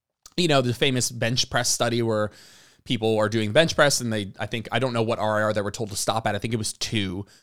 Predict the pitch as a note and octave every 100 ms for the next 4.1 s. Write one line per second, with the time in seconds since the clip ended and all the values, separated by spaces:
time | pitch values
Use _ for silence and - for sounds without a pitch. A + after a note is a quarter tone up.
0 | - G2+ F#2+ A2 C3 B2 C#3 C3+ C#3+ C#3
1 | B2 A#2 - G#2+ - D#3 B2 A2+ A2 -
2 | F3 F3 D#3+ D3 C3+ C3+ D3+ C#3 - -
3 | - C#3+ - C3 A#2+ G#2+ F#2 F#2 - -